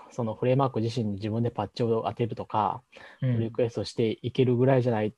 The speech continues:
Speaker 1: とか、まあ、
Speaker 2: うん。
Speaker 1: フレームワーク自体のソースコードを読んで理解しないと使えないみたいな
Speaker 2: うん。
Speaker 1: 印象。まあ、それは間違ってないと思うんですけど、
Speaker 2: うん。
Speaker 1: っていう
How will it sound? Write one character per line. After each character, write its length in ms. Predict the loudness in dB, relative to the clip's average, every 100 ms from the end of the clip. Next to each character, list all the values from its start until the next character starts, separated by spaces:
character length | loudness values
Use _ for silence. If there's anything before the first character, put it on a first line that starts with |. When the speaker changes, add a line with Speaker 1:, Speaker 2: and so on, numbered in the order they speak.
| -10
Speaker 1:
と 120 | -6
か、 380 | -2 0 -2 -4
ま 300 | -2 -2 -2
あ、 60 | -2
Speaker 2:
う 20 |
ん。 140 | -2 -2 -10 _ 0
Speaker 1:
フ 60 |
レ 60 | 4
ー 40 |
ム 60 | 4
ワ 60 |
ー 40 | 4
ク 60 | 4
自 80 |
体 100 | 4
の 60 | 4
ソ 180 | 2 0
ー 40 |
ス 60 | -2 -10 -20 -20 _ 0
コ 100 | 2
ー 20 |
ド 60 |
を 40 | 2
読 160 | 2
ん 40 | 2
で 80 | 2
理 100 | 2
解 160 | 2
し 100 | 0
な 140 | 0 0
い 60 |
と 100 | -4
使 260 | -6 0 2
え 40 |
な 120 | 2 0
い 60 |
み 80 | -4
た 80 | -6
い 40 | -6
な 160 | -8 -10 _ -20 -20 -14 -4
Speaker 2:
う 40 |
ん。 200 | -2 -2 -8 _ _ _ _ _
Speaker 1:
印 120 | 0 2
象。 360 | 2 2 0 -6 _ _ _
ま 100 | 0
あ、 40 | 6
そ 100 | 6
れ 60 |
は 20 |
間 80 | 6
違 200 | 2 0
っ 20 |
て 100 | 0
な 20 | -2
い 60 |
と 60 | -4
思 80 | -6
う 20 |
ん 20 |
で 40 |
す 20 | -4
け 60 |
ど、 160 | -4 -4 _ _ _ _ -6
Speaker 2:
う 40 |
ん。 100 | -4
Speaker 1:
っ 60 | -4 -10 _ _ _ _ -20 _ _
て 80 | 6
い 80 | 8 8 6
う 100 | 4